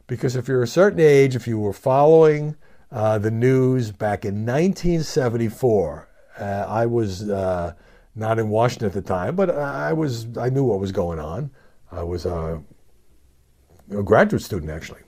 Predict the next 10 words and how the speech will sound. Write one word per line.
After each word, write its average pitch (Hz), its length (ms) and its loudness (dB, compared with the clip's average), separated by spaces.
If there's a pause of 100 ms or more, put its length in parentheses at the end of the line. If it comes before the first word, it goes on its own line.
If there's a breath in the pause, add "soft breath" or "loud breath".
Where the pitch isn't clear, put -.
(1080 soft breath)
In 143 160 -2
nineteen 240 460 2
seventy-four, 120 920 0
there 107 160 -4
was 107 120 -2
a 117 60 2
woman 143 300 0
named 120 240 -2
Fannie 110 360 -4
Fox. - 520 -10